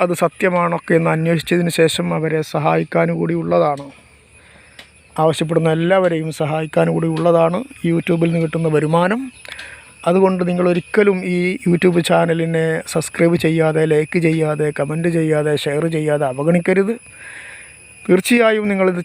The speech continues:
ചെയ്താൽ നിങ്ങൾ പാവപ്പെട്ടവരെയും മറ്റും സഹായിക്കാനുള്ള ഒരു നന്മ, അതിന് വേ-, നന്മയാണ്, ആയിരിക്കും അത്. കാരണം അതിനുവേണ്ടി നിങ്ങൾ സഹ-, പാവപ്പെട്ടവരെയും മറ്റു ആവശ്യക്കാരെയും സഹായിക്കാൻ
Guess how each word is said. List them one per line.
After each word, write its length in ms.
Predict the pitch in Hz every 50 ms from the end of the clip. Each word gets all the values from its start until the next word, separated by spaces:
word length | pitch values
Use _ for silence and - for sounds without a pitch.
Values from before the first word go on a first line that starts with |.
| - 175
ചെയ്താൽ 440 | 165 170 175 185 190 196 208 220 226 240 202 180
നിങ്ങൾ 260 | 175 175 175 180 175 170 170 165 -
പാവപ്പെട്ടവരെയും 800 | 165 156 170 175 - 175 170 - - 165 170 165 165 165 165 165 165
മറ്റും 220 | 160 160 - 165 160 156 -
സഹായിക്കാനുള്ള 800 | 165 147 160 170 175 180 175 - - 175 165 165 160 151 156 160 175 208 269 285 - _ _ - - - - 170
ഒരു 200 | 165 165 156 151 143 139 139 - _ - 160 156 151
നന്മ, 340 | 151 156 160 170 185 208 208 185 147 - - - - - - - - - - -
അതിന് 200 | 170 175 185 196 185
വേ-, 240 | 175 170 165 165 170 170 165
നന്മയാണ്, 540 | 165 170 175 196 208 214 208 202 202 214 226 240
ആയിരിക്കും 340 | 214 214 208 202 - 247 226 220
അത്. 100 | 214 262 294 - - -
കാരണം 220 | 170 165 170 165 165
അതിനുവേണ്ടി 340 | 165 170 170 165 165 165 160
നിങ്ങൾ 160 | 165 165 151 147 - 170
സഹ-, 160 | 147 143 - -
പാവപ്പെട്ടവരെയും 840 | 156 160 170 170 175 170 165 - 165 160 156 160 160 160 165 196 208 - - - - - - - - - - - - - - - 175
മറ്റു 240 | 170 165 - - 180 170 170 170 - 170 165
ആവശ്യക്കാരെയും 680 | 170 175 160 - 170 160 - 165 165 165 165 165 165 160 - -
സഹായിക്കാൻ 600 | 151 143 170 170 170 175 165 - - 165 170